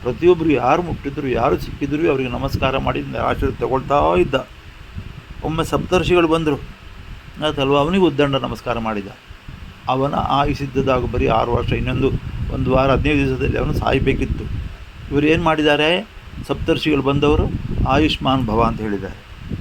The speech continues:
ಆಮೇಲೆ ಕೂತ್ಕೊಂಡು ಯೋಚನೆ ಮಾಡುತ್ತಾರೆ, ಅವನಿಗೆ ಇನ್ನೂ ಇರೋದು ಬರೀ ಒಂದು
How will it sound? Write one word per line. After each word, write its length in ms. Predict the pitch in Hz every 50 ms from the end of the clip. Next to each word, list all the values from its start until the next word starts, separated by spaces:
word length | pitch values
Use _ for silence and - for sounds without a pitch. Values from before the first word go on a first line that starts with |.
| - - - - - - - - - - - - - - - - - - -
ಆಮೇಲೆ 480 | 175 160 156 147 143 135 131 139 165
ಕೂತ್ಕೊಂಡು 380 | - - 143 131 131 135 123 113
ಯೋಚನೆ 280 | 120 139 139 160 156 143
ಮಾಡುತ್ತಾರೆ, 580 | 135 131 120 117 - - 113 107 113 135 160 - - - - - - - - -
ಅವನಿಗೆ 240 | 127 131 127 - 123
ಇನ್ನೂ 240 | 123 117 127 127 123
ಇರೋದು 300 | 110 110 123 143 151 156
ಬರೀ 240 | 147 120 117 123 131
ಒಂದು 320 | 120 120 117 120 113 104